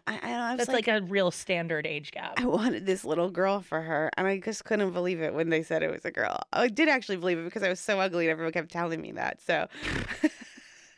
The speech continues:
Speaker 1: oh, Rach, that's the other fun part is when you know, your face is changing, your body changing, people look at you in the eyes and they go,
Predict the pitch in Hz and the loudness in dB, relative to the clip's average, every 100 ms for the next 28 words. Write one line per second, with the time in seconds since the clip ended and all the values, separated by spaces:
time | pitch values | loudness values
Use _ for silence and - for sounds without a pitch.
0 | - - - 349 330 - 285 254 240 226 | -18 -14 -12 -12 -6 2 4 6 4 4
1 | 262 262 240 240 262 202 190 214 180 170 | 0 2 2 4 2 0 0 2 2 2
2 | 190 190 190 185 185 _ _ _ - 247 | 0 2 2 2 -2 _ _ _ -2 2
3 | 220 240 208 - 180 - 214 208 196 180 | 2 0 -4 2 0 0 -4 -2 0 2
4 | 175 170 190 208 302 185 208 175 175 170 | 2 0 0 -2 -2 -4 -4 0 0 0
5 | 135 160 160 151 147 151 143 131 | -2 0 2 2 0 -2 -2 -2